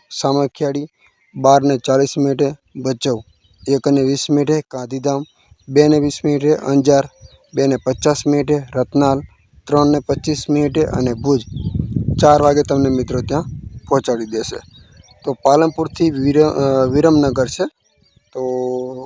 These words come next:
કેટલા વાગે નીકળવાની છે? સોરી, પાલનપુરથી વર્માનગર છે, માફ કરજો, જે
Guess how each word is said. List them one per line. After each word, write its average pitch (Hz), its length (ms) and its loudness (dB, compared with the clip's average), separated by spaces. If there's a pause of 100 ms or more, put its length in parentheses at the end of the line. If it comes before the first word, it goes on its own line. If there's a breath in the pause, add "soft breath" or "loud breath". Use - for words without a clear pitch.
(320)
કેટલા 143 240 0
વાગે 147 220 0
નીકળવાની 147 460 0
છે? 165 140 -8 (2000)
સોરી, 160 420 2
પાલનપુરથી 156 680 2 (360)
વર્માનગર 135 640 2
છે, - 140 -10
માફ 120 240 -6
કરજો, 147 260 -2 (680 loud breath)
જે 131 220 0